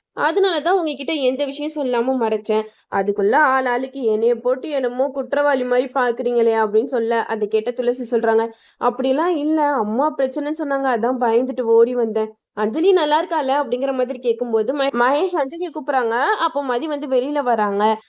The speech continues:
அப்போ துளசியை பார்த்துட்டு ஓடி வந்து கட்டி பிடிக்கிறாங்க. "அக்கா, எப்படிக்கா இருக்கீங்க?" அப்படின்னு சொல்லிட்டு அப்படியே நடிப்புல பின்னி எடுக்கிறாங்க. இதை பார்த்ததுமே மகேஷ் வந்து பயங்கரமா ஷாக் ஆகுறாரு. "மதி,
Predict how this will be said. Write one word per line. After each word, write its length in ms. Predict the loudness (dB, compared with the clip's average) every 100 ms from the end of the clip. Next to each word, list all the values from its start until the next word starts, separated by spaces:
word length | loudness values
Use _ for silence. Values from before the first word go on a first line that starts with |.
| _
அப்போ 280 | -4 0 0
துளசியை 440 | -2 -4 -4 -4 -2
பார்த்துட்டு 380 | 0 0 -2 -2 0
ஓடி 260 | 2 2
வந்து 220 | 2 0
கட்டி 280 | 0 0 -2
பிடிக்கிறாங்க. 500 | -6 -4 -2 0 0
"அக்கா, 300 | 0 -2 0 0
எப்படிக்கா 440 | 0 -4 -2 0
இருக்கீங்க?" 380 | 0 0 -4 -2 -2
அப்படின்னு 320 | -2 -4 -2
சொல்லிட்டு 340 | -4 -2 -2 -2 -4 _ _ 0
அப்படியே 160 | 2 4
நடிப்புல 400 | 2 0 -4 -8 -8
பின்னி 280 | -8 -2 -2
எடுக்கிறாங்க. 440 | -2 -4 -6 -4 -4
இதை 200 | -4 -2
பார்த்ததுமே 640 | 0 0 0 -2 -2 -2 -2
மகேஷ் 380 | -2 -2 -4 -6
வந்து 160 | -8 -8
பயங்கரமா 440 | -6 -4 -4 -2
ஷாக் 300 | -4 -4 -4
ஆகுறாரு. 420 | -2 0 2 2 0 -2 _ _
"மதி, 280 | -2 -2